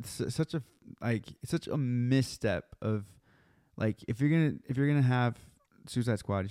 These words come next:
you're gonna have them go after En-, Encha-, uh, what is it, En-, Enchantress or whatever, and it's like, dude, that's not, like, y-, they should, it should have been, like, them breaking into, like, the Joker's,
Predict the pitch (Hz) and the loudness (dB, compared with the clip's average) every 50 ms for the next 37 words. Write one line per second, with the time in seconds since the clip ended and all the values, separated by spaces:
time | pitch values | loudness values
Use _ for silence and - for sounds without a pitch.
0 | 113 - 117 120 - - 127 127 127 131 135 135 123 117 120 120 117 - - 110 | -4 -2 -2 0 2 2 2 2 2 2 2 2 2 4 2 2 0 0 -2 -2
1 | 110 110 104 98 95 - - - _ _ _ - 117 - _ _ - 113 107 - | 0 0 0 0 -2 -6 -10 -18 _ _ _ -6 -6 -6 _ _ -8 -8 -8 -6
2 | 110 - - 82 101 98 90 85 65 - 104 101 - - 65 - 73 85 - - | -8 -10 -6 -6 -4 -4 -4 -4 -4 -4 -4 -4 -4 -6 -6 -6 -6 -8 -6 -8
3 | 98 - - 110 110 110 - 127 123 117 - 123 123 120 123 123 123 127 127 - | -8 -4 -2 -2 -2 -2 -2 -2 -4 -2 -2 -2 -2 0 0 0 -2 -2 -4 -6
4 | _ - - _ - _ _ _ - - 107 107 104 104 104 101 101 95 95 - | _ -18 -20 _ -20 _ _ _ -8 -4 -2 -2 0 0 -2 -2 -2 -4 -8 -10
5 | - _ _ _ _ _ - - - _ _ _ _ _ _ _ - 123 123 117 | -16 _ _ _ _ _ -20 -20 -20 _ _ _ _ _ _ _ -6 -4 -4 -4
6 | 117 - 135 113 - - _ _ - 113 120 117 - - 131 131 123 127 - - | -2 -2 -4 -4 -6 -10 _ _ -6 -6 -6 -4 -4 -4 -2 -2 -2 -4 -6 -10
7 | _ _ _ - 113 104 - - - 85 71 - - - - 131 101 127 - - | _ _ _ -6 -6 -6 -6 -8 -8 -8 -4 -2 -2 -2 0 2 2 2 4 4
8 | 160 147 131 113 139 135 131 127 123 110 - 131 123 113 101 120 117 120 113 123 | 2 2 4 4 2 4 4 2 2 2 2 2 0 2 2 2 0 0 0 0
9 | 113 113 113 113 - - 113 107 107 104 101 - - - _ _ _ _ _ _ | 0 0 0 0 -2 -2 -2 -2 0 -2 -2 -4 -8 -14 _ _ _ _ _ _
10 | _ _ _ _ _ _ _ _ _ _ _ _ _ _ _ _ _ _ - 123 | _ _ _ _ _ _ _ _ _ _ _ _ _ _ _ _ _ _ -4 -4
11 | 117 95 117 113 113 113 - 123 110 110 107 107 101 101 - - - - - - | 0 2 4 4 4 4 4 2 2 2 2 0 0 -4 -8 -12 -18 -18 -20 -20